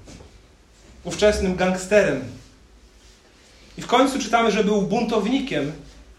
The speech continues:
i wywoływał w mieście rozruchy. Czyli zrobił dokładnie to,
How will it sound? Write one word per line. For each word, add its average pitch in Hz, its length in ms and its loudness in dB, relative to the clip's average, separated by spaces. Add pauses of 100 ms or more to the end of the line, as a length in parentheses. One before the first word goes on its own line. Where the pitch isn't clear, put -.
i 185 100 2
wywoływał 208 680 2
w 160 160 -4
mieście 202 400 -2
rozruchy. 196 560 -2 (1300)
Czyli 254 520 0 (160)
zrobił 214 360 0
dokładnie 262 600 0
to, 156 420 -2